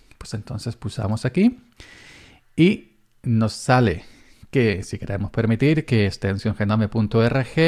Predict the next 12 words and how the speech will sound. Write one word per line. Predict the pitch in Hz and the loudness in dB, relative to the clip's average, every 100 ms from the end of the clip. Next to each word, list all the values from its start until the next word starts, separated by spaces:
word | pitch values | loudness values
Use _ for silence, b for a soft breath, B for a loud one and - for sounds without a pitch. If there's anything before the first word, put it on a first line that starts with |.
| 175 | 2
instale | 131 - 120 143 - | 0 0 0 0 -2
este | 117 107 139 143 - | -6 -4 -2 -2 -2
complemento | 107 104 104 110 120 - 113 | -4 -2 0 2 0 0 -2
para | 113 95 | 0 -2
el | |
navegador. | 95 87 85 87 82 | -4 -6 -4 -6 -6
Le | 98 92 | -6 -6
decimos | 87 107 123 - | -4 -2 -2 -2
que | 135 151 - B B B | 0 0 -2 B B B
seguir | - 110 98 113 - - | -6 -2 0 0 0 0
con | 143 135 127 | 2 4 4
la | 135 | 2